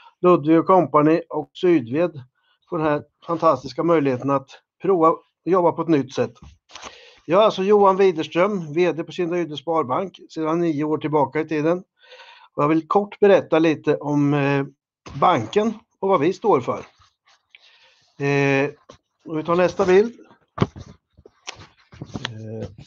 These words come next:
och, eh, ja, Kinda Ydre Sparbank, vi är ju en, eh, en sparbank. Det är en alldeles egen associationsform. Så det är så att banken äger sig själv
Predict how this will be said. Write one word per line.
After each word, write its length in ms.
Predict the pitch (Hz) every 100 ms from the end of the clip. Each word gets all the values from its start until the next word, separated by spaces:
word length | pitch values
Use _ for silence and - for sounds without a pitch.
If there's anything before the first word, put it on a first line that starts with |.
| - _ _ _ _ - - - _
och, 480 | 143 139 127 _ -
eh, 480 | 143 139 143 139 147 - _ _ _ _ _ _ _ _ _ _ _ _ _ -
ja, 340 | 156 196 -
Kinda 320 | - 196 185 202
Ydre 180 | 185
Sparbank, 600 | - 208 196 160 214 208 - - - _
vi 160 | 151 -
är 160 | 180
ju 300 | 160 160 165
en, 180 | 165 165 - _ _ _ _ 143 143 151
eh, 380 | 151 143 139 147
en 100 | 160
sparbank. 800 | 156 226 214 117 185 208 107 - _
Det 200 | 131 156
är 100 | 196
en 120 | 175 156
alldeles 360 | 190 135 123
egen 380 | 185 196 120 165
associationsform. 1120 | 170 170 151 160 208 185 107 - 185 160 - _ _ - _ _
Så 160 | 147
det 100 | 175
är 60 | 180
så 160 | 180
att 120 | 151 131
banken 640 | 165 165 104 - 196 -
äger 340 | 185 160 107 120
sig 160 | 165
själv 320 | - 165 165